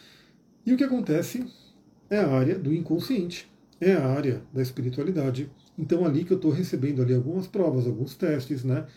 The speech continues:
Tô me conectando fortíssimo com yoga novamente,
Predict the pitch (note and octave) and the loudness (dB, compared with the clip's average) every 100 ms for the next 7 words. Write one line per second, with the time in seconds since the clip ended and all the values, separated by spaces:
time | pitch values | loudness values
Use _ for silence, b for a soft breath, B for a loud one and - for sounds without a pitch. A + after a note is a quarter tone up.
0 | B B _ _ _ E3 F3 D#3 D#3 C#3+ | B B _ _ _ 2 4 4 2 -2
1 | B2+ C#3 B2+ D3+ C#3 C#3 B2+ C3+ B2+ C#3+ | -4 -4 -4 -4 -4 -4 -4 -4 -2 2
2 | C3 B2+ A#2+ A2+ G3 E3+ C3+ - | 4 4 2 0 0 0 -2 -8